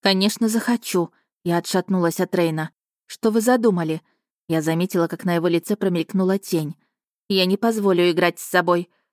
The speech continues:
Вы знаете, что мне нужно. Я желаю вернуться в свой мир. Учтите, если вы меня обманули, то из этого не выйдет ничего хорошего». Хотела добавить, что терять мне нечего,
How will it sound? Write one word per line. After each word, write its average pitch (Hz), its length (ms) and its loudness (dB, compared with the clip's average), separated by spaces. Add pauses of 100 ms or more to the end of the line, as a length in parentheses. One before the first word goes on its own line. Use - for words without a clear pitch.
(160)
Вы 196 160 4
знаете, 196 420 0
что 196 200 0
мне 185 180 2
нужно. 170 440 0 (300)
Я 214 140 4
желаю 208 400 4
вернуться 196 440 0
в - 60 -2
свой 220 260 2
мир. 190 260 0 (440)
Учтите, 180 540 -2
если 175 280 2
вы 202 120 2
меня 196 280 2
обманули, 185 600 2 (400)
то 208 80 4
из 190 180 4
этого 214 220 0
не 190 160 2
выйдет 185 320 -2
ничего 185 320 0
хорошего». 196 640 0 (420)
Хотела 160 360 0
добавить, 165 380 0
что - 200 -6
терять 175 340 0
мне 170 160 -2
нечего, 175 480 -2